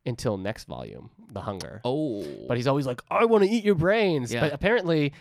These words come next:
Speaker 1: in The Hunger, he does eat somebody's brain. He's like, "What? No, I've always said this is a joke." I'm like, "Yeah, it's
Speaker 2: It was
Speaker 1: real."
Speaker 2: a joke.
Speaker 1: Yeah, he was always, like, to threaten them.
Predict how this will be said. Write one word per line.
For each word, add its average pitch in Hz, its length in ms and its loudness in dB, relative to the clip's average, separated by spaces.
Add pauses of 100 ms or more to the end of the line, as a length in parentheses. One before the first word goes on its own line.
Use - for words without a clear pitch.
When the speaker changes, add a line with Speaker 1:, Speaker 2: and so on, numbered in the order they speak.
Speaker 1:
in 156 120 0
The 131 80 2
Hunger, 151 240 2
he 117 100 -6
does 127 300 0
eat 160 120 -2
somebody's 170 300 0
brain. 165 240 0
He's 175 120 2
like, 147 140 -2
"What? 240 240 2
No, 269 280 10
I've 233 100 6
always 262 220 6
said 269 160 2
this 240 160 -4
is 233 100 -4
a 240 60 0
joke." 220 560 0 (520)
I'm 127 60 -4
like, 120 120 -2
"Yeah, 127 100 2
it's 143 80 4
Speaker 2:
It 139 60 4
was 139 180 2
Speaker 1:
real." 143 80 -2
Speaker 2:
a - 20 -6
joke. 117 540 -2
Speaker 1:
Yeah, 123 220 0
he 120 120 0
was 135 140 0
always, 156 240 4
like, 147 160 2
to 131 80 -4
threaten 139 320 -2
them. 90 240 -10